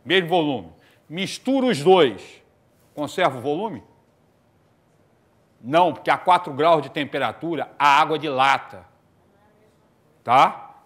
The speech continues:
Quando abaixo de quatro graus, ela dilata. Se você tem uma de dois graus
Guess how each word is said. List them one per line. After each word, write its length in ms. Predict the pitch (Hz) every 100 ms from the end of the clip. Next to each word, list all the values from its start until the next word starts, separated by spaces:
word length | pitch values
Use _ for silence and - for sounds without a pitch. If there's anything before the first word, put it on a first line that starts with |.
| _
Quando 260 | 135 135 -
abaixo 500 | 147 139 160 170 135
de 260 | 120 107
quatro 300 | 104 180 202
graus, 180 | 156 165
ela 120 | 175
dilata. 500 | 156 147 120 107 - -
Se 160 | -
você 260 | 170 196 226
tem 240 | 214 220
uma 360 | 240 240 165 165 _ _ _ _ _ _ _ _ _ -
de 140 | 165 165
dois 260 | 156 208
graus 480 | 147 185 190 190 -